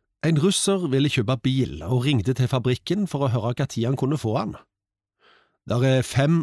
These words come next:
års leveringstid, så du får han tjueåttende desember tjue tjueén.» «Ja vel, vil jeg da få bilen om formiddagen eller ettermiddagen?» «Hvis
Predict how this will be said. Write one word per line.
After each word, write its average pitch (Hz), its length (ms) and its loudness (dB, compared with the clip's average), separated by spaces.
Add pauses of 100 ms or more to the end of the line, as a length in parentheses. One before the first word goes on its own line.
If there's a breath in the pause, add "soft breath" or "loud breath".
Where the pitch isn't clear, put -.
års 135 400 0
leveringstid, 135 720 0
så 120 160 -2
du 123 80 0
får 127 280 0
han 123 220 0 (100)
tjueåttende 147 560 0
desember 135 440 0
tjue 117 240 2
tjueén.» 127 400 -2 (1080 soft breath)
«Ja 135 120 2
vel, 175 260 0 (680 soft breath)
vil 139 160 4
jeg 131 160 2
da 127 120 2
få 127 160 0
bilen 120 320 2
om 104 280 2
formiddagen 165 720 0
eller 214 240 -2
ettermiddagen?» 123 800 0 (960)
«Hvis 123 340 2